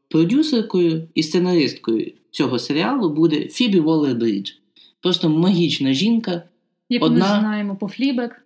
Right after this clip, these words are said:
Speaker 1: Та, яка дуже швидко ввірвалась в плеяду моїх улюблених актрис, якраз через серіал «Флібек». Але вона не тільки чудова актриса, а ще й продюсерка, сценаристка. Вона також працювала над, е,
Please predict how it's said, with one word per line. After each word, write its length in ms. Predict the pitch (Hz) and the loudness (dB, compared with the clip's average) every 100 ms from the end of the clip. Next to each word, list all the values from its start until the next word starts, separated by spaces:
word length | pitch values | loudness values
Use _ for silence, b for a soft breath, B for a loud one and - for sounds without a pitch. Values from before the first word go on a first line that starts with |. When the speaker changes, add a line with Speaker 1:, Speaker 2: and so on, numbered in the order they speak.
| _ | _
Speaker 1:
Та, 280 | 175 151 - | -2 -2 0
яка 280 | 151 151 202 | -2 0 0
дуже 260 | 175 196 185 | 2 2 2
швидко 580 | - 208 196 185 165 | 2 -2 0 2 2
ввірвалась 580 | 143 160 165 165 165 160 | 2 2 2 2 2 0
в 60 | - | 0
плеяду 420 | 165 160 165 156 | 2 2 2 2
моїх 300 | 156 160 - | 2 2 2
улюблених 500 | 160 147 147 143 135 | 2 2 2 2 0
актрис, 520 | 131 - 190 269 269 | -4 -2 -2 0 -2
якраз 400 | - 175 185 185 | -4 -2 0 -2
через 300 | - 185 175 | 0 0 0
серіал 360 | 180 175 170 170 | 0 0 2 0
«Флібек». 640 | 165 180 180 165 165 160 B B B - | 0 0 2 2 0 -2 B B B -6
Але 160 | - | -2
вона 180 | 226 233 | 0 2
не 100 | 156 | 2
тільки 340 | 151 285 294 240 | 2 0 0 -2
чудова 360 | 214 208 196 | 0 -2 -2
актриса, 460 | 190 - 180 170 143 | -2 0 0 0 -2
а 80 | 135 | -4
ще 220 | - 151 | -2 2
й 340 | 143 143 135 B B B - | 4 4 2 B B B -6
продюсерка, 800 | 135 139 240 254 202 190 175 165 | -2 0 0 0 -2 -2 -4 -4
сценаристка. 800 | - 165 151 160 247 247 - 147 | -2 0 2 2 -2 -4 -8 -6
Вона 260 | 143 165 | 0 0
також 260 | 165 160 165 | 0 -2 -4
працювала 640 | 165 156 156 151 151 143 | -2 -2 0 0 0 2
над, 280 | 151 143 135 B B B _ | 2 2 -2 B B B _
е, 60 | 117 | -2